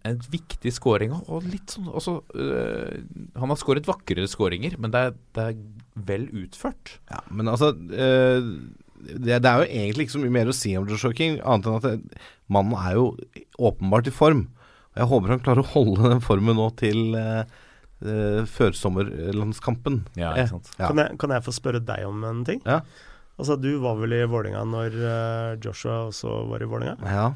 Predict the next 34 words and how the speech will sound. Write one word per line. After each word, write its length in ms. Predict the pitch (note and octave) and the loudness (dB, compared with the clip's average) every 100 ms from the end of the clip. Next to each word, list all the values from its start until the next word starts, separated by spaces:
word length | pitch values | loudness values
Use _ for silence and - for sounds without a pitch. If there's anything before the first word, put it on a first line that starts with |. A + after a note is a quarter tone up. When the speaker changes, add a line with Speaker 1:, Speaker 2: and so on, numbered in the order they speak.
| - | -4
Speaker 3:
Ja. 160 | B2 E3+ | -10 -10
Speaker 2:
stemmer. 400 | - - F2+ A2 A#2 | -10 -6 -4 -4 -8
Speaker 3:
Så 280 | - A#2+ A2 | -8 -6 -4
du 60 | |
en 240 | A2+ A2+ A2+ | -4 -6 -6
fremtidig 720 | A#2+ A#2 A#2 A2 A2 A2 G#2+ | -6 -6 -6 -6 -6 -6 -8
Premier 240 | A2+ A2+ | -8 -8
League-spiss 400 | G#2+ G#2+ - A#2 | -8 -10 -12 -10
da? 100 | - - - - - | -10 -12 -16 -20 -16
Speaker 2:
Nei, 480 | G2 C3+ C#3 D#3 E3+ | -6 2 4 6 4
ikke 140 | E3 | 2
en 140 | F#3 E3 | 0 0
fremtidig 580 | E3 G3 F3 D3 C3+ - | -2 -2 0 -4 -4 -2
Premier 240 | D#3 D3 | 0 0
League-spiss, 340 | G2 - E3+ | -2 0 -2
men 120 | E3+ D#3 | 0 -2
jeg 80 | |
så 500 | D#3 - A#2+ B2 C3+ - | 0 -2 0 2 2 2
en, 400 | D3 D3+ D3 D3 | 0 0 -2 0
eh, 340 | D3 C#3+ B2+ | 0 2 0
eller 260 | - C#3 D#3 - C2 - - | 0 2 2 0 -12 -16 -14
det 420 | A#2 B2+ A#2 A#2+ C3 | -10 -2 4 6 6
vi 60 | |
så 360 | D#3 - D#3+ G3 | 2 2 2 4
var 220 | A#2+ F#2+ | 4 4
jo 240 | B2 D3 - - - - - | 4 2 0 -12 -20 -20 -12
en 160 | - C#3 | -4 -4
spiller 340 | C#3 D#3+ G2 | -2 -2 -2
som 280 | F2 C3 C3 | -2 -2 2
veldig 240 | C3 F#2 A2+ | 2 2 0
mange 180 | A2 G#2+ | 0 0
hadde 300 | C#3+ F#2+ G#2+ | -2 -2 -4
trua 300 | - F#2 G2+ | -2 -2 2
på. 220 | D#3 A#2+ | 4 2